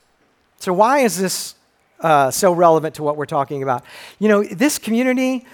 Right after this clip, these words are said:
gives you an opportunity to love on each other.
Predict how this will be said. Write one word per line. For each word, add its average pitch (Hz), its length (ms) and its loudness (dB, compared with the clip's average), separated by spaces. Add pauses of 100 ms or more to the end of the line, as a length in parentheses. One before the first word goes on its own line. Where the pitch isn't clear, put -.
(220)
gives 220 340 2
you 247 140 0
an 214 120 2
opportunity 233 1000 -2 (120)
to 175 120 -2
love 170 340 4
on 170 160 2
each 160 240 -8
other. 107 360 -6